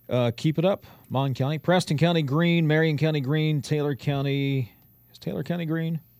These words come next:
Taylor County is,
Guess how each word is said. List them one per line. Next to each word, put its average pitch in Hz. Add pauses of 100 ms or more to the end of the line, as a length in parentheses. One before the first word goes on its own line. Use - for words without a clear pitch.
(880)
Taylor 202
County 165
is, 135